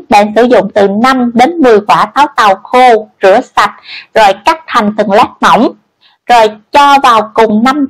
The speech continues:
trăm mi-li-lít nước sôi, hãm trong vòng mười đến mười lăm phút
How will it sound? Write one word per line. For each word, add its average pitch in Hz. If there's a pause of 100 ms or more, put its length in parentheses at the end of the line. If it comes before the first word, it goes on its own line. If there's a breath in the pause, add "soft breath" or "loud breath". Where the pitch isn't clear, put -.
trăm 254
mi-li-lít 254
nước 320 (160)
sôi, 247
hãm 196
trong 254
vòng 202
mười 208
đến 214
mười 247
lăm 214
phút 320